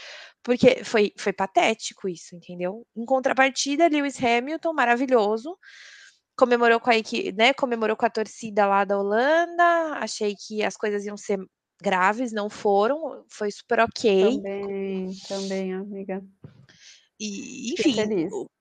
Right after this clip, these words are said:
Speaker 1: eu achei muito legal que o Lewis lutou até o final. Por
Speaker 2: Uhum.
Speaker 1: tudo, a Mercedes lutou até o final, eu achei isso muito interessante,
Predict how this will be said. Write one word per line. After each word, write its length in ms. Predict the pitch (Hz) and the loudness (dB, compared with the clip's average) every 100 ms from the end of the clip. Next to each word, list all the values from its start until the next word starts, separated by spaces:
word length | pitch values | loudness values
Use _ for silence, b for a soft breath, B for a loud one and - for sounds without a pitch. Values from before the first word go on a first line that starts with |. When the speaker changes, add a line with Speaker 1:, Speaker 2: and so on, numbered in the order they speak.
| _ | _
Speaker 1:
eu 140 | 226 254 | 4 4
achei 220 | 262 294 | 4 -4
muito 260 | 277 302 349 | -6 -4 -2
legal 360 | 262 220 220 | 0 2 2
que 140 | 226 269 | 0 -4
o 40 | |
Lewis 380 | 240 233 240 226 | -4 -2 -2 -4
lutou 440 | 233 240 - 208 | -8 -6 -4 0
até 240 | 220 - 220 | -2 0 0
o 80 | |
final. 540 | 240 - 294 - - 165 _ _ _ _ _ _ _ _ _ _ _ _ _ 190 208 214 202 185 | 0 -6 -4 -4 -6 -14 _ _ _ _ _ _ _ _ _ _ _ _ _ -8 -6 -4 -2 -2
Por 140 | 208 | -4
Speaker 2:
Uhum. 60 | - | -4
Speaker 1:
tudo, 560 | 294 269 254 220 302 339 b b b b _ | -2 0 -2 -2 -4 -4 b b b b _
a 140 | 214 | -4
Mercedes 580 | 220 226 - 240 233 262 | -2 -2 -2 0 0 0
lutou 340 | 254 226 - 214 | -8 -8 -4 -4
até 200 | 202 208 | -2 -6
o 40 | |
final, 380 | 202 208 190 202 | -6 -6 -2 0
eu 100 | 226 | 0
achei 220 | 208 208 | -2 -6
isso 180 | 202 214 | -8 -8
muito 220 | 208 220 | -10 -8
interessante, 1000 | 254 247 220 - 196 196 226 277 - 330 | -2 -2 -2 -2 -2 -2 -4 -8 -12 -12